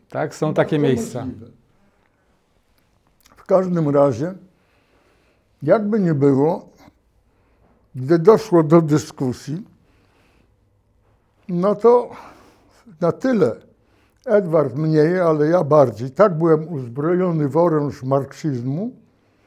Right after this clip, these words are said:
Speaker 2: że potrafiłem ich zagiąć, twierdząc, że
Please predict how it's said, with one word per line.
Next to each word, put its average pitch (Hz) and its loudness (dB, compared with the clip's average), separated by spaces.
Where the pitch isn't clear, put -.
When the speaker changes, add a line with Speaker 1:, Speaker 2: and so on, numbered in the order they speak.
Speaker 2:
że 165 -6
potrafiłem 185 -8
ich 135 -6
zagiąć, 143 0
twierdząc, 165 4
że 139 4